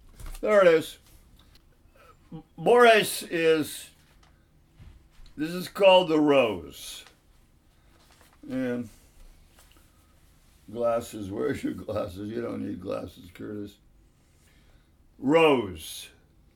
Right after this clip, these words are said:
The unfolding rose beyond, um,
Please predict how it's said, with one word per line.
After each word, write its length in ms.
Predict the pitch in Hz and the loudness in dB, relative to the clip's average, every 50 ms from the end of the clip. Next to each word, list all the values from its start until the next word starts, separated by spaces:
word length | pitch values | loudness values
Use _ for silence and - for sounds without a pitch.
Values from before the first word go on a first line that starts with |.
| _ _ _ _ _ _ _ _ _ _ _ _ _ _ _ _ _ _ _ _ _ _ _ _ _ _ _ _ _ _ _ _ | _ _ _ _ _ _ _ _ _ _ _ _ _ _ _ _ _ _ _ _ _ _ _ _ _ _ _ _ _ _ _ _
The 180 | 107 117 131 139 | -6 -2 0 0
unfolding 760 | 139 139 135 127 - - 165 170 170 160 156 156 147 139 | 0 0 -2 -4 -4 -4 -2 0 0 0 0 0 0 2
rose 1160 | 135 135 139 139 135 135 123 117 107 101 95 85 - - - - - - - - - - - - - _ _ _ _ - - - - _ _ - - - - _ - - _ _ _ _ _ _ _ - 117 | 2 4 4 4 2 2 0 -2 -2 -4 -8 -10 -14 -16 -18 -18 -20 -20 -20 -20 -20 -20 -20 -20 -20 _ _ _ _ -20 -20 -20 -20 _ _ -20 -20 -20 -20 _ -20 -20 _ _ _ _ _ _ _ -10 -2
beyond, 680 | 127 135 143 143 139 143 139 139 139 135 131 123 127 | 0 2 2 4 4 4 2 2 0 0 -2 -2 -4
um, 500 | 123 123 120 120 117 110 107 104 101 101 | -2 -2 -2 -2 -2 -2 -4 -6 -10 -14